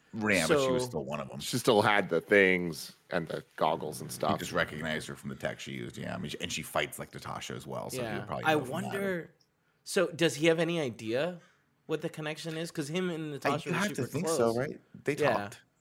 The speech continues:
Speaker 1: They, she
Speaker 2: Yeah.
Speaker 1: must have told
Speaker 2: I would
Speaker 1: him.
Speaker 2: think so. I would think so.
Speaker 1: But then wouldn't you be like, "Whoa, whoa, whoa, whoa. Like, uh, y-, you're, you're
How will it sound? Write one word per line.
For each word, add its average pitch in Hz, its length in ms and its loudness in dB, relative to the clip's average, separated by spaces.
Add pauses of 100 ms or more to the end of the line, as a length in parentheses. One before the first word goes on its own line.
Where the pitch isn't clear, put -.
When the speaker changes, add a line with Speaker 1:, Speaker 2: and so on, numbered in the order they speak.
(100)
Speaker 1:
They, 156 200 -4
she 123 160 -2
Speaker 2:
Yeah. 113 40 4
Speaker 1:
must 117 160 4
have - 80 -14
told 90 220 0
Speaker 2:
I - 40 -6
would 69 80 -2
Speaker 1:
him. 80 40 -4
Speaker 2:
think 127 180 -10
so. 104 220 -10 (220)
I 143 40 -14
would 147 120 -16
think 139 180 -20
so. - 180 -20
Speaker 1:
But 143 100 0
then 139 120 6
wouldn't 147 220 2
you 151 60 -2
be 135 80 4
like, 107 100 8
"Whoa, 135 120 4
whoa, 156 120 4
whoa, 147 160 2
whoa. 113 280 0 (520)
Like, 87 320 -2
uh, - 60 -4 (120)
y-, 67 100 -8 (180)
you're, 98 200 -2
you're 92 280 2